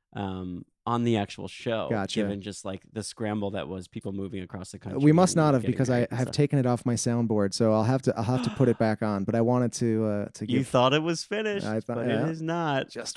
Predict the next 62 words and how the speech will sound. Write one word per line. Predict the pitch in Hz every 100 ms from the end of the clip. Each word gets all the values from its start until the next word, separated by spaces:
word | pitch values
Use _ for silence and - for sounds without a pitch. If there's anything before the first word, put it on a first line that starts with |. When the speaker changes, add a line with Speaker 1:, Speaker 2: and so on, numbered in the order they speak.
| 104
Speaker 1:
So | 156
Speaker 2:
when |
Speaker 1:
what's | 165 277
Speaker 2:
you | 214
Speaker 1:
on | 220
the, |
can | 196 175
I | 190
just | 208 185
ask, | 156 165 -
sorry, | 143 120 101 - _
what's | 151 175
on | 170 185
the |
soundboard? | 139 110 98 90 90 -
'Cause | 135 127 - - - -
I | 131
love | 151 175
that | 170
you | 135
repurposed | 127 135 - 127 131 117
the | 120
Jeff | 104 113 -
Janis | 110 104 113 -
sounder | 110 107 107
into | 98 101
the | 101 101
training | - 107 107
camp | 95 107 98
excitement | 98 104 107 - 202
sounder, | - 98 101 185 -
Speaker 2:
<laughs> | 185
Speaker 1:
which | 156 156
actually | 185 208 175 156
is | 135 135
really | 143 120
fitting | - 127 107 95
if | 95
you | 104
think | 123 104
about | 98 95
Jeff | 87 101 -
Janis | 107 101 92 -
and | 104
Speaker 2:
That | 147
Speaker 1:
his, |
Speaker 2:
one's | 175 185
Speaker 1:
like, | 185
Speaker 2:
just | 170
labeled | 170 151 117
Speaker 1:
career. |
Speaker 2:
church, | 98 151 151 - - -
so | - 131 120 120
anytime | 131 139 139 131
Speaker 1:
<laughs> |
Speaker 2:
we've, | 127 127 113 127
uh, | 120
looking | 117 127 131
for, | - 123
like, | 113 -
divine | 117 113 113
intervention | 110 113 123 143 - 147 143